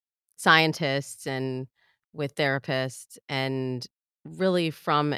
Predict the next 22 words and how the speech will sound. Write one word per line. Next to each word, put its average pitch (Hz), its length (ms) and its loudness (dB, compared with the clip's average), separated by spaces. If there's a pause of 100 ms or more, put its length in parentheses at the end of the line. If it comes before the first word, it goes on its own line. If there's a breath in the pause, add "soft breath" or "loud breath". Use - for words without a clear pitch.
a 131 400 0
researched 165 1000 -4 (580)
perspective 131 840 -2
on 135 320 -2
what 143 340 2 (720)
you 175 240 2
need 156 600 2 (320)
in 175 160 2
a 156 80 0
relationship 127 960 -4 (640)
to 135 640 -4 (280)
move 175 360 0
forward. 196 640 0
So 156 380 6 (100)
I, 165 140 2 (160)
I 165 80 2
love 190 240 2
that 202 120 2
it's - 220 -2 (200)
based 156 300 2
on 151 160 4
that 131 180 2